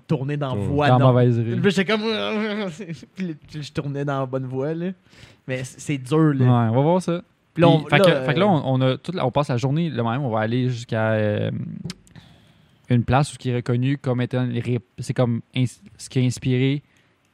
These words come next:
Speaker 3: euh,
Speaker 1: Initial D.
Speaker 3: Initial D. Fait qu'une place avec un,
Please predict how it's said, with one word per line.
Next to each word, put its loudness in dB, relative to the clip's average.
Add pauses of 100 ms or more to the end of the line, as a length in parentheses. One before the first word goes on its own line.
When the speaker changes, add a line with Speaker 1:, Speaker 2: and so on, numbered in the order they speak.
Speaker 3:
euh, 0
Speaker 1:
Initial -2
D. -10 (180)
Speaker 3:
Initial -2
D. -6 (220)
Fait -8
qu'une -6
place -4
avec -6
un, -4